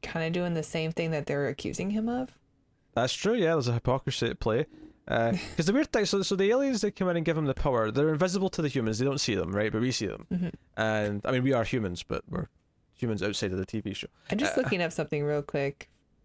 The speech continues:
Speaker 1: Do you know, do you watch The Simpsons?
Speaker 2: I have seen The Simpsons in the past. It's been a long
Speaker 1: Do
Speaker 2: time.
Speaker 1: these a-, Kang and Kodos, do they remind you of these aliens at all?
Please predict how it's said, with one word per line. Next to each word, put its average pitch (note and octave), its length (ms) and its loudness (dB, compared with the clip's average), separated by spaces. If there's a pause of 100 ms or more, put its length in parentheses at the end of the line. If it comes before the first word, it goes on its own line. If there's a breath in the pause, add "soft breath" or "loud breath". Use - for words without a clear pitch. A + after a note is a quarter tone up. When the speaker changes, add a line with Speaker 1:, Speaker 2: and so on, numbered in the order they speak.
(260)
Speaker 1:
Do A3+ 80 -2
you C#4+ 100 0
know, D4 260 2 (300)
do B3 120 -2
you E4 80 2
watch D4 260 0
The C4 80 -4
Simpsons? C4+ 680 -2 (640)
Speaker 2:
I - 120 0
have F2 120 -2
seen F#2+ 220 -2
The G#2 80 0
Simpsons C#3+ 480 -4
in B2+ 80 -4
the A#2 80 -2
past. - 460 -6
It's C3+ 80 -16
been C3+ 100 -2
a A2+ 60 2
long A2 140 2
Speaker 1:
Do A3 60 0
Speaker 2:
time. C#4 220 4
Speaker 1:
these F3 120 0
a-, - 180 -4 (320)
Kang B3+ 320 0
and G#3+ 160 2
Kodos, E3 680 0 (1400)
do - 80 -2
they C4 120 4
remind C4+ 340 0
you B3+ 80 2
of A#3+ 60 -2
these B3 160 0
aliens A#3 340 2
at A#3 80 2
all? A3 200 0